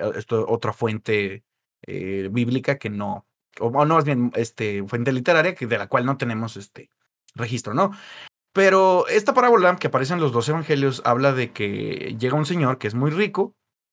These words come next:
y tiene sus siervos, y voy a decir la de Mateo porque es, este, más fácil.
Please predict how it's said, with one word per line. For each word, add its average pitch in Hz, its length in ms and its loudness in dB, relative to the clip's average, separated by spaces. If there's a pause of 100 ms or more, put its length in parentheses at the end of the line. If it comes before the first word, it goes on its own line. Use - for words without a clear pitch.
(120)
y 110 260 -4
tiene 104 220 -4
sus 139 180 -4
siervos, 202 520 2 (420)
y 147 480 2
voy 160 140 2
a - 20 4
decir 175 160 0
la 165 100 6
de 147 80 6
Mateo 110 380 -2
porque 110 200 -8
es, 107 100 -8
este, 98 240 -10
más 104 220 -10
fácil. - 380 -10